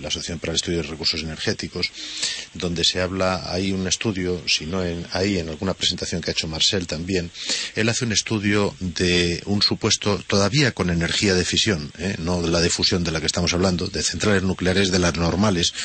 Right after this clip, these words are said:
segunda, tercera generación o incluso de cuarta, hace un estudio diciendo que si tuviéramos que colocar quinientas centrales nucleares, pues que estaríamos inyectando energía los siguientes veinticinco años a, a que arrancase el plan de las quinientas centrales nucleares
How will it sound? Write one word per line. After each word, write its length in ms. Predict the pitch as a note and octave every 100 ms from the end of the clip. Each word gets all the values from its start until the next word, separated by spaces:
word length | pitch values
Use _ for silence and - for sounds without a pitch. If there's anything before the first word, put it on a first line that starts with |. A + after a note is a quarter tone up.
| - -
segunda, 460 | - D#2 G2 F2
tercera 360 | - - G2 -
generación 460 | F2 D#2 - A#2
o 40 | E2
incluso 300 | D#2 D2+ D2+
de 80 | D#2
cuarta, 400 | G#2 F2+ F2+ - - - - - - -
hace 200 | A2 B2
un 60 |
estudio 340 | A2 - A2+ G2+
diciendo 340 | - G2+ G2
que 80 | F2+
si 120 | -
tuviéramos 420 | E2+ F#2 A#2 A#2+
que 120 | - G#2+
colocar 380 | F#2+ F2 G2
quinientas 560 | - F2+ F#2 A2 G2+ F#2+
centrales 380 | F2 E2 F#2 F2+
nucleares, 560 | F2+ F2+ G2 F2 F#2 - - - - - -
pues 300 | E2+ - -
que 120 | -
estaríamos 680 | E2+ - E2 F#2+ G#2+ G#2+ - -
inyectando 720 | A2+ G2 G#2 - - B2 A#2
energía 640 | A2 F#2+ - G#2+ G2+ G2
los 260 | F#2+ E2+ A2+
siguientes 480 | F2 F2+ F#2 F#2+ E2+
veinticinco 560 | F2 E2 F#2 F2+ F#2
años 320 | F#2 G2 F#2+
a, 300 | F2+ F#2+ F#2 -
a 140 | F#2+
que 120 | -
arrancase 520 | F2 F2 E2+ G2+ -
el 80 | F#2
plan 260 | - F#2 F#2
de 80 | F2+
las 140 | E2+
quinientas 400 | - F2 E2+ -
centrales 340 | E2+ F2 E2+
nucleares 400 | F2 E2+ F2+ F#2